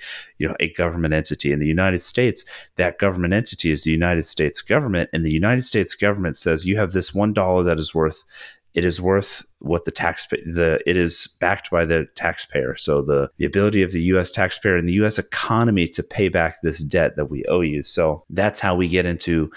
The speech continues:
fiat currency. And the problem with fiat currency can be that,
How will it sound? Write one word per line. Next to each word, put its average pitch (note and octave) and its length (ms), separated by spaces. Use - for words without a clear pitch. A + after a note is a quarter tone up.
fiat - 580
currency. D#2 520
And D2+ 260
the - 60
problem G2 360
with E2 120
fiat - 420
currency F#2+ 440
can A#2+ 380
be F#2 220
that, E2+ 300